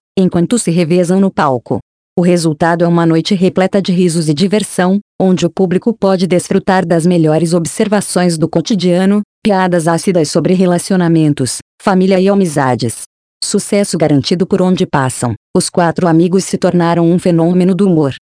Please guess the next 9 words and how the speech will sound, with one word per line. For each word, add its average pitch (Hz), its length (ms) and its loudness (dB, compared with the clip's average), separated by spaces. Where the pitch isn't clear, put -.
Agora, 180 560 0
eles 196 260 2
estão 180 320 0
preparados 151 720 0
para 175 220 0
um 180 140 2
projeto 170 520 0
completamente 202 800 0
novo, 156 440 2